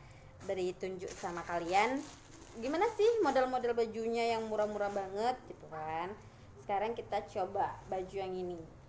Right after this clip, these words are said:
Ha, ini dia tuh full kancing depan, bakalan kita cobain. Ini harganya lima puluh lima ribu dan itu kainnya itu bagus, bagus,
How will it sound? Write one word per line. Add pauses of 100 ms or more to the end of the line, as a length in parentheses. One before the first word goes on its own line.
(540)
Ha,
ini
dia (160)
tuh (100)
full
kancing
depan,
bakalan
kita
cobain. (1300)
Ini
harganya
lima
puluh
lima
ribu
dan
itu
kainnya
itu (1800)
bagus, (800)
bagus,